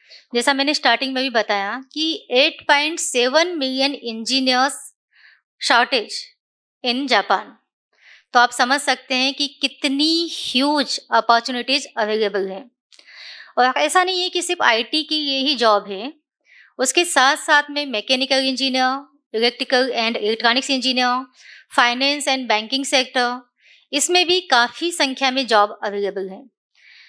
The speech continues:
But अभी सबसे main चीज़ जो है, जापान में job करना है। But हम अभी जो degree हमारे पास में है, क्या उसी के base पे जापान में जाके काम कर सकते हैं?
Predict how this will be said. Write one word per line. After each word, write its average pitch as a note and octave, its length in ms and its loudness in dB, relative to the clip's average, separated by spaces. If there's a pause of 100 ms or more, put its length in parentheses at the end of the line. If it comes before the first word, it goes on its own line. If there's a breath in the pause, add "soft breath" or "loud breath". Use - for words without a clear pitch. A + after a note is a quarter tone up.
(1600 soft breath)
But C4+ 160 -2
अभी C#4 200 -2
सबसे F#4 520 -2
main F4 420 -2
चीज़ F4+ 280 -6
जो D#4 180 -2
है, B3+ 360 -4 (520)
जापान A3 380 0
में C#4 140 -4
job A3+ 280 4
करना A3 240 -6
है। A3 260 -12 (880)
But B3 160 2 (440)
हम C4+ 420 -2 (160)
अभी A3+ 500 0
जो D4+ 260 0
degree A#3+ 420 -2
हमारे A#3 340 -2
पास A3 360 2
में A3 160 -10
है, G3+ 280 -10 (600 soft breath)
क्या B3+ 180 4
उसी B3+ 340 -4
के D4+ 200 0
base C4 320 0
पे D4 180 0
जापान A#3+ 340 2
में C4 140 -4
जाके A#3 280 0
काम A3+ 280 0
कर A3+ 140 -2
सकते B3 400 -4
हैं? C4+ 300 -6